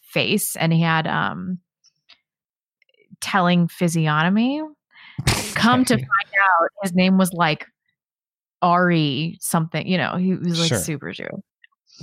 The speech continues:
Speaker 2: Was he a
Speaker 1: Yeah, so
Speaker 2: member of any of the synagogues? Was that established? Or did they make a connection? Or was
Speaker 1: I
Speaker 2: he
Speaker 1: mean, they're
Speaker 2: just
Speaker 1: all
Speaker 2: a
Speaker 1: a member of one synagogue.
Speaker 2: <laughs> Okay.
Speaker 1: Uh,
Speaker 2: All
Speaker 1: no, I
Speaker 2: right,
Speaker 1: think he was
Speaker 2: carry on.
Speaker 1: just hoaxing,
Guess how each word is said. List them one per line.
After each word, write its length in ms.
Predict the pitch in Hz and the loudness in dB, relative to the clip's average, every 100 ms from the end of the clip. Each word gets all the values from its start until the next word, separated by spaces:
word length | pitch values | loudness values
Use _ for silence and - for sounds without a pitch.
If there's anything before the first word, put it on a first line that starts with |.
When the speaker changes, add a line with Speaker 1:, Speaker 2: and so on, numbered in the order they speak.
| 151 | -8
Speaker 2:
Was 280 | 143 135 143 | 0 2 4
he 120 | 170 | 4
a 40 | 139 | 4
Speaker 1:
Yeah, 60 | 120 | 4
so 20 | |
Speaker 2:
member 340 | 113 127 139 | 2 2 2
of 140 | 135 120 | 2 2
any 160 | 120 | 2
of 60 | 107 | 0
the 60 | |
synagogues? 520 | 95 110 113 131 139 113 | -2 -2 0 0 0 -2
Was 140 | 98 | -4
that 160 | 95 104 | -4 -4
established? 640 | - 123 120 139 135 - _ _ _ _ _ | -4 -4 -4 -4 -6 -12 _ _ _ _ _
Or 60 | 110 | -4
did 80 | 101 | -2
they 80 | 98 | -2
make 160 | 95 | -4
a 60 | 95 | -6
connection? 540 | - 85 90 143 135 - _ _ _ _ _ - | -8 -8 -8 -8 -10 -12 _ _ _ _ _ -4
Or 20 | |
was 60 | 214 | 0
Speaker 1:
I 40 | |
Speaker 2:
he 20 | |
Speaker 1:
mean, 60 | 208 | 2
they're 100 | 214 | 2
Speaker 2:
just 100 | 240 | 4
Speaker 1:
all 60 | 247 | 4
Speaker 2:
a 20 | |
Speaker 1:
a 20 | |
member 260 | 202 190 170 | 4 4 2
of 60 | 165 _ | 0 _
one 140 | 175 180 165 | -4 -4 -6
synagogue. 580 | - - - - - 208 _ _ _ _ - | -12 -10 -10 -12 -14 -16 _ _ _ _ -6
Speaker 2:
<laughs> 160 | - 123 | -4 -4
Okay. 380 | 101 - 76 - - _ _ _ _ _ _ _ _ _ - - | -6 -8 -12 -14 -18 _ _ _ _ _ _ _ _ _ -20 -2
Speaker 1:
Uh, 40 | 190 180 180 | 2 2 4
Speaker 2:
All 100 | 190 | 6
Speaker 1:
no, 80 | 165 | 6
I 80 | 117 | 6
Speaker 2:
right, 120 | 202 | 4
Speaker 1:
think 140 | 226 | 2
he 100 | 220 | 4
was 140 | 214 202 | 4 2
Speaker 2:
carry 80 | 104 | 0
on. 260 | 76 78 - _ _ _ _ _ _ - | -4 -10 -14 _ _ _ _ _ _ -20
Speaker 1:
just 100 | - | -12
hoaxing, 560 | 180 156 - 151 143 160 | -8 -8 -6 -6 -6 -10